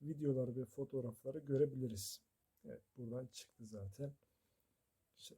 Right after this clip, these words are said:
normale basıyoruz mesela. Burada kameramızın çekmiş olduğu tüm videolar görmüş olduğunuz gibi burada çıkıyor. Buradan yine fotoğrafları da ne yapıyorsunuz? Ulaşabiliyorsunuz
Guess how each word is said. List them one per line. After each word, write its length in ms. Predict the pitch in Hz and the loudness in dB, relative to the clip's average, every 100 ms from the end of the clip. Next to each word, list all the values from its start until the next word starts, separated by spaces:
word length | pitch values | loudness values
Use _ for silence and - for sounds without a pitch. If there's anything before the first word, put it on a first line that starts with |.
| 143 | -6
normale 580 | 147 143 135 139 135 | 2 2 4 4 4
basıyoruz 640 | 123 107 - 117 113 113 - | 2 0 -4 -6 -6 -6 -6
mesela. 600 | 120 - 123 117 123 117 _ _ _ _ _ _ _ _ _ _ _ _ _ | -6 -6 -6 -4 -4 -6 _ _ _ _ _ _ _ _ _ _ _ _ _
Burada 420 | 160 143 139 147 - _ _ _ | 2 4 4 2 0 _ _ _
kameramızın 680 | - 147 147 135 123 117 143 | -6 -2 2 2 2 -2 -8
çekmiş 500 | - 135 - 127 135 | -6 -6 -6 -8 -4
olduğu 320 | 120 113 135 | -2 -2 -6
tüm 340 | - - 139 | -8 -2 0
videolar 640 | 123 117 117 123 135 - - _ _ | 0 0 0 0 0 -4 -14 _ _
görmüş 360 | 120 123 117 | -8 -6 -8
olduğunuz 260 | 123 120 110 | -6 -6 -4
gibi 200 | 110 127 | -8 -6
burada 260 | 127 120 131 | -4 -2 -4
çıkıyor. 480 | - - - 120 123 - _ _ _ _ _ - _ _ | -4 -6 -6 -6 -6 -8 _ _ _ _ _ -20 _ _
Buradan 240 | 165 156 | 8 10
yine 240 | 143 151 139 | 10 8 6
fotoğrafları 800 | - 143 147 147 143 - 139 127 | 4 4 8 10 8 6 4 4
da 60 | 127 | 4
ne 80 | |
yapıyorsunuz? 760 | 139 135 135 123 - 165 160 - _ | 4 4 2 -2 0 -2 -4 -10 _
Ulaşabiliyorsunuz 1600 | 143 135 104 151 160 - 127 123 127 151 - - 135 110 - - | 4 6 6 4 2 -2 -4 2 4 4 2 -2 2 2 0 -6